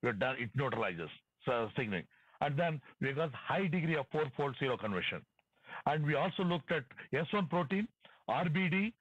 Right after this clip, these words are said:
N protein. Nobody has looked in the world on N protein because N protein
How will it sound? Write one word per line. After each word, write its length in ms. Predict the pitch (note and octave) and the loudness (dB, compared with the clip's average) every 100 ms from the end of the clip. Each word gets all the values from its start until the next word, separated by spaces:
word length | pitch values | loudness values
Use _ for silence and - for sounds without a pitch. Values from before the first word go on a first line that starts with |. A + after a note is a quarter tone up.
| _ _ - | _ _ -2
N 160 | F3+ A#3+ | 0 2
protein. 400 | F#3 C#3 E2+ D2 _ _ _ - _ _ _ _ _ _ _ _ - | 2 0 -2 -10 _ _ _ -20 _ _ _ _ _ _ _ _ -4
Nobody 300 | E3 G3+ G3+ | 0 2 2
has 100 | F#3+ | 2
looked 180 | F3 C#3+ | 0 0
in 80 | F3 | 2
the 80 | D#3+ | 2
world 200 | C3 F#2+ _ _ _ - C#3 | 0 -4 _ _ _ -4 0
on 120 | C#3+ | 2
N 160 | F3+ | 2
protein 340 | D#3 D#3+ A2 E2+ - - | 2 0 0 -6 -8 -2
because 260 | E3+ F3 - - - D#3+ | 0 0 -2 -18 -4 -2
N 120 | G#3+ | 0
protein 540 | G#3 G3+ E3 G#3 G#3+ | 2 0 2 2 0